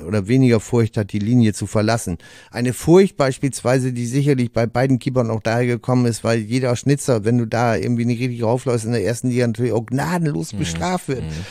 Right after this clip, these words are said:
Speaker 1: So, und dann hast du natürlich, wenn du sowieso nicht der Weltmeister bist im, im, im Rauslaufen, dann wird, wirst du sicherlich mental auch nicht stärker dadurch, dass jeder Fehler bestraft wird, ne? Äh, das ist also alles absolut menschlich und, und nachvollziehbar.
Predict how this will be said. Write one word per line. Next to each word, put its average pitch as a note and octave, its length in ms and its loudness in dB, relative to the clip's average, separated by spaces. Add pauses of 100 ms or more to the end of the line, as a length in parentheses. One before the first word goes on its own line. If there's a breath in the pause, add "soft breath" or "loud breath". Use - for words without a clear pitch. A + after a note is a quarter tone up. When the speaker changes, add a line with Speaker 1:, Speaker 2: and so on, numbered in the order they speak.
(120 loud breath)
Speaker 1:
So, D3+ 140 -4
und C#3 120 -4
dann B2+ 140 -4
hast D3+ 180 -6
du E3 60 -2
natürlich, C#3+ 340 -4
wenn C#3 140 -2
du C3 40 -2
sowieso B2 380 0
nicht F#3 160 0
der A#2 160 -2
Weltmeister A#2+ 480 -2
bist A#2 300 -6
im, A2+ 240 -4
im, A2 300 -4
im A2 320 -6
Rauslaufen, A#2+ 760 -2 (360 loud breath)
dann A#2 140 -6
wird, B2+ 280 -8
wirst C#3 200 -6
du B2+ 60 -6
sicherlich C3 400 -6
mental B2+ 420 -4
auch A#2 100 -2
nicht A2+ 160 -2
stärker B2+ 340 -2
dadurch, A#2+ 340 -2
dass - 300 -8
jeder A#2 240 -6
Fehler A2 240 -6
bestraft A#2+ 420 -2
wird, D#2+ 160 -4
ne? C3 180 4 (400 loud breath)
Äh, A2 280 0
das B2 240 -8
ist C3 100 -10
also B2 240 -4
alles C3+ 300 0
absolut B2+ 380 -6
menschlich C#3 520 -8
und, A#2+ 180 -4
und A2 200 0
nachvollziehbar. C3+ 560 0